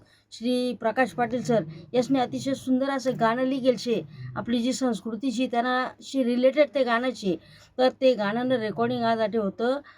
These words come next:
अं, अजय राहुल या संगीतकार शेतस आणि त्यासोबतच यांना निर्माता शेतस आमना दोस्त आणि आपला खास धुळेकर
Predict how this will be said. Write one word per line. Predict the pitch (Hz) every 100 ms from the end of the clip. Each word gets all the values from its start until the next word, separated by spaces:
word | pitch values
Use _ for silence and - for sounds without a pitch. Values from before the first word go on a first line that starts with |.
| -
अं, | - 202 202
अजय | 202 202 262 269 262
राहुल | 240 202 269 240 - - -
या | 214 226 247
संगीतकार | 240 220 226 - 262
शेतस | 220 226 254 311 - - _ - -
आणि | 208 254 277 269 262 247
त्यासोबतच | 254 254 254 254 262 277 - - _ -
यांना | 233 277
निर्माता | 269 247 254 277 285
शेतस | 247 254 262
आमना | 247 254
दोस्त | 226 262 233 294
आणि | 247 254
आपला | 226 269 262
खास | 262 269
धुळेकर | 214 247 269 269 262